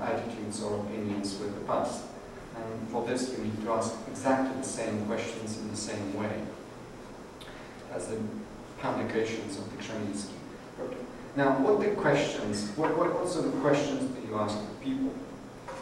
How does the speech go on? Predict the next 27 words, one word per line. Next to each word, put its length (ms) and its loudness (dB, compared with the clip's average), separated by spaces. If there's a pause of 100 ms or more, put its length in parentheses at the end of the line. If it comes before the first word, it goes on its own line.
(300)
For 340 8
modern 380 12
anti-Semitism, 1000 2 (580)
uh, 500 6 (100)
this 200 2
is 80 0
the 60 0
question. 380 0 (260)
Do 60 0
you 200 12
agree 260 8
with 140 6
the 60 6
statement 760 4
that 160 0
Jews 360 6
in 100 4
our 280 6
country 480 2
have 240 -2
too 100 4
much 240 6
influence 600 2
on 440 0 (560)
A, 440 8
political 500 4
life, 300 0